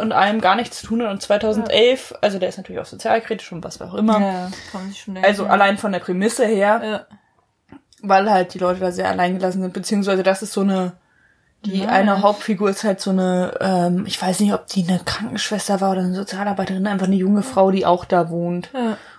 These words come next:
Speaker 1: Und halt
Speaker 2: Ja.
Speaker 1: diese,
Speaker 2: Ja.
Speaker 1: diese Assis da auch alle
Speaker 2: Ja.
Speaker 1: kennt oder so,
Speaker 2: Ja.
Speaker 1: weil die wohnt halt auch da und die wohnen halt auch da und
Speaker 2: Hm.
Speaker 1: der geht's halt auch nicht viel besser. Also die hat
Speaker 2: Hm.
Speaker 1: schon ein bisschen mehr, ein bisschen komplexer. Man begleitet,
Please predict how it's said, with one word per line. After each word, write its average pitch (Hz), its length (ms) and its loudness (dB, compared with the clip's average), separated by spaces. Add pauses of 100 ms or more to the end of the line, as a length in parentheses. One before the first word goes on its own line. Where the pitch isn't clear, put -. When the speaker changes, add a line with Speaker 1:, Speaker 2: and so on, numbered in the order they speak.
(100)
Speaker 1:
Und 196 140 -2
halt 190 160 4
Speaker 2:
Ja. 214 60 2
Speaker 1:
diese, 185 400 2 (160)
Speaker 2:
Ja. 233 240 -6 (180)
Speaker 1:
diese 175 300 -2
Assis 185 360 0
da 175 180 4
auch - 220 -2 (120)
alle 190 240 0
Speaker 2:
Ja. - 40 -2
Speaker 1:
kennt 190 240 -2
oder 185 200 4
so, 180 60 0
Speaker 2:
Ja. 180 40 2
Speaker 1:
weil 185 100 4
die 190 120 0
wohnt 202 180 0
halt 180 220 2
auch 175 220 4
da 180 140 0
und 180 120 -2
die 180 120 -2
wohnen 202 220 0
halt 185 160 0
auch 175 220 2
da 196 100 -4
und 180 60 0
Speaker 2:
Hm. 175 60 -4
Speaker 1:
der 175 100 2
geht's 190 200 -6
halt 196 120 -2
auch 175 140 4
nicht 202 180 -2
viel 185 180 -2
besser. 185 360 2
Also 175 200 2
die 185 180 -2
hat 175 100 2
Speaker 2:
Hm. 208 60 -4
Speaker 1:
schon 202 260 -2
ein 180 40 -6
bisschen 226 640 -2
mehr, 214 480 6
ein 196 60 -8
bisschen 214 240 -2
komplexer. 214 560 2 (380)
Man 202 180 -2
begleitet, 196 400 0